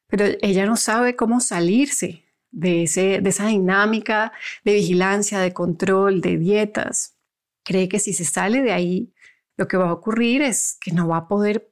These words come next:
parar de comer, que va a tener atracón tras atracón y que va a engordarse, que ese es el miedo máximo, sin remedio. Se mete en esta mentalidad de dieta, que es este ciclo vicioso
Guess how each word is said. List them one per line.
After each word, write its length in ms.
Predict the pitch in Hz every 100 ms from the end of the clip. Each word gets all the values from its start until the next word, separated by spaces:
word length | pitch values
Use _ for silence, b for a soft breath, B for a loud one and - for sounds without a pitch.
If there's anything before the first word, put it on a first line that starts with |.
| _
parar 420 | - 214 208 202 202
de 80 |
comer, 440 | 196 180 175 170 170 _ b b b b _
que 200 | 214 208
va 100 | 190
a 60 |
tener 240 | 185 196 208
atracón 600 | 214 123 - 98 98 101
tras 240 | 208 -
atracón 840 | - - - - - 208 208 208 208
y 380 | 190 175 - -
que 180 | - 196 202
va 140 | 185
a 40 |
engordarse, 800 | 180 185 208 202 202 196 - 190
que 100 | 196
ese 140 | 170 175
es 40 |
el 140 | 196
miedo 240 | 208 202 202
máximo, 720 | 196 196 190 - 180 180 180 _ _ _ _ _ _ _ _ _
sin 240 | - 220
remedio. 680 | 180 185 185 190 170 180 160 - _ _ _ _
Se 180 | - 208
mete 240 | 196 196 202
en 60 |
esta 180 | 202 220
mentalidad 540 | 214 208 208 196 175
de 60 | 175
dieta, 400 | 175 180 180 180
que 100 | 185
es 80 | 165
este 180 | - 190
ciclo 380 | - 180 185
vicioso 1000 | 190 196 - 196 190 175 185 180 175 175